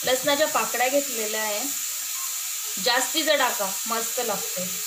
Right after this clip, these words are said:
मी जास्तच घेते कारण आमच्या घरी जास्त खातात. आणि अद्रक घेतलेलं आहे एक इंच, खोबरं घेतलेलं आहे साधारण, अं,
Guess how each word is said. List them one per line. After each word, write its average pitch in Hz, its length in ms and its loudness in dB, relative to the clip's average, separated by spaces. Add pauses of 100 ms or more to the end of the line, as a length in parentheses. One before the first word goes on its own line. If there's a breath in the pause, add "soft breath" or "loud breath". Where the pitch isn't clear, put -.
(520)
मी 240 100 0
जास्तच 247 480 2
घेते 240 240 2
कारण 226 260 2
आमच्या 220 260 -2
घरी 208 160 0
जास्त 190 280 0
खातात. 180 380 -2 (680)
आणि 208 280 2
अद्रक 254 420 4
घेतलेलं 269 440 4
आहे 254 200 4 (800)
एक 233 140 0
इंच, 254 260 2 (1080)
खोबरं 262 300 4
घेतलेलं 269 480 4
आहे 262 240 4 (960)
साधारण, 247 560 4
अं, 269 920 4